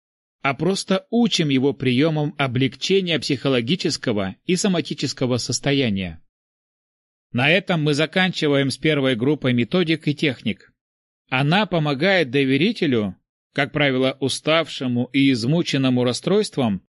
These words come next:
начать работу по совладанию со своей тревожностью, депрессией и или невротизацией. Уже сам факт начала этой работы может ему сильно помочь.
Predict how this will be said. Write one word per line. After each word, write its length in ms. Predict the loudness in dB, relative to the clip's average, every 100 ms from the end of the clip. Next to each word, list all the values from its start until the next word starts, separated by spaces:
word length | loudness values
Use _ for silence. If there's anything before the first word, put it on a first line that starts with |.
| _ _ -2
начать 400 | 0 2 0 0
работу 400 | 0 0 0 -2
по 140 | -2
совладанию 720 | -2 0 0 0 0 0 0
со 120 | -2
своей 300 | -2 0 0
тревожностью, 960 | 0 0 2 2 0 -4 -6 -4 -4 -6 _ _
депрессией 1080 | -4 -2 0 0 2 0 0 0 2 0 -4 _ _ _
и 420 | 0 2 4 0 _ _
или 580 | 0 2 4 2 0 -4 _ _ -4
невротизацией. 1160 | 0 0 0 -2 -2 -2 -2 -4 -6 -6 -10 _ _ _ _ -4
Уже 280 | 0 0
сам 300 | 0 -2 -2
факт 300 | -2 -2 -2
начала 380 | -4 -2 0 0
этой 200 | 0 0
работы 380 | 0 0 0 0
может 300 | 0 -2 -2
ему 180 | -2 -2
сильно 300 | -2 -2 -2
помочь. 500 | -2 0 -2 -4